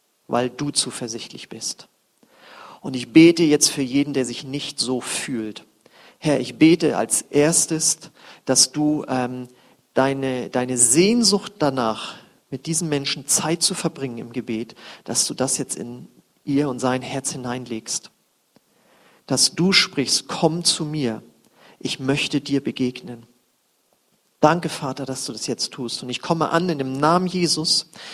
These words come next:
gegen alle pessimistischen Gedanken, was unsere Zukunft angeht.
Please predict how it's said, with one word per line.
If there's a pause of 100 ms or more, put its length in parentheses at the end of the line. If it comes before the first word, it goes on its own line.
(120)
gegen
alle
pessimistischen
Gedanken,
was
unsere
Zukunft
angeht.